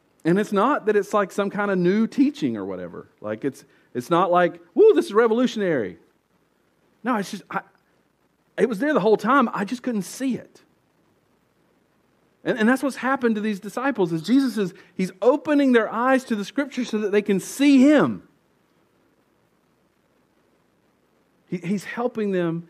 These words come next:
and teaching them so that they can understand that all of these things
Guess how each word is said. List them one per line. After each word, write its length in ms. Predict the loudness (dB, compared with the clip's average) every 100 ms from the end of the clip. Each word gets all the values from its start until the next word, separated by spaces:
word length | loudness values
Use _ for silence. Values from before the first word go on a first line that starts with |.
| _ -12
and 120 | -12
teaching 540 | -6 -4 -4 -4 -4
them 280 | -4 -6 -10 _ _
so 140 | _ -10
that 120 | -6
they 100 | -6
can 220 | -4 -6 -4
understand 720 | -2 -4 -6 -10 -8 -4 -4
that 100 | -4
all 300 | -8 -10 -6
of 100 | -6
these 200 | -6 -8
things 460 | -10 -16 -16 -20